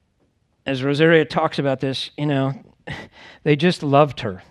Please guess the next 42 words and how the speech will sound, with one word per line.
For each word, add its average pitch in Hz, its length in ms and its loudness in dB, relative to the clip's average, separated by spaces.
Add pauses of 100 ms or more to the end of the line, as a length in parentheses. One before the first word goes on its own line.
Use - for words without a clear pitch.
(640)
And 156 160 0
it 151 80 -4
was 165 240 2
like, 151 240 -2
"Okay, 160 220 -2
you 143 200 0
need 185 200 2
to 139 80 -4
stop 165 380 0
being 160 280 0
in 165 220 2
this 156 200 0
lifestyle." 147 680 -2
They 160 120 -6
didn't 196 140 -4
say 208 340 -2
that. 113 320 -8 (1120)
They - 60 -10
said, 151 200 -6
"You 196 80 4
need 196 360 0 (300)
ultimately 160 560 0
Jesus 156 400 -6
Christ," 175 440 -6
but 135 160 -8
that 165 260 -4
came 185 280 0
through 165 240 -4
a - 20 0
lot 165 260 2
of 160 80 -6
discussion 180 580 -4
and 160 100 -2
a 135 60 -2
lot 143 220 0
of 131 120 -4
love 180 340 2
and 147 100 -4
a 143 60 -6
lot 143 220 -2
of 131 60 -4
conversation 175 880 -2